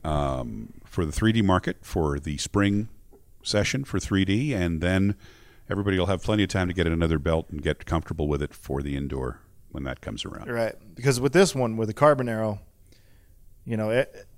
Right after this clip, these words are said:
Speaker 2: on an aluminum, I can say, "Here's what you should probably shoot, length and point weight." One of these two or three combinations will work well for you.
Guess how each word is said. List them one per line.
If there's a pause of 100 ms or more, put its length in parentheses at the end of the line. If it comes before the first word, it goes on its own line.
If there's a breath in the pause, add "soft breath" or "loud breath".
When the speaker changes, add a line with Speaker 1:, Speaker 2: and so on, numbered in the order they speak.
(340)
Speaker 2:
on
an
aluminum,
I
can
say,
"Here's
what
you
should
probably
shoot,
length
and
point
weight." (180)
One
of
these (260)
two
or
three (760 soft breath)
combinations
will
work
well
for
you.